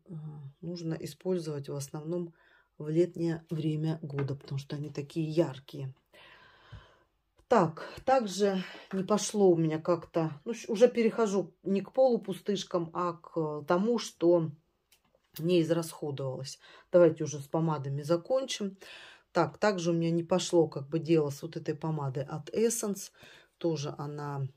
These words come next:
э, такой, м, вариант, который уже не выпускается, наверное.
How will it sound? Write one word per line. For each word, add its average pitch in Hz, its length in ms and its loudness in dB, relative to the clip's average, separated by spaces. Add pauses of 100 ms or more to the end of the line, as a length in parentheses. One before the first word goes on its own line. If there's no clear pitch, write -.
(120)
э, 139 460 -6 (680)
такой, 139 380 -6 (1000)
м, - 580 -18 (1000)
вариант, 165 580 2
который 139 400 -8
уже 139 300 -6
не 151 200 -2
выпускается, 214 840 -2
наверное. 180 720 -4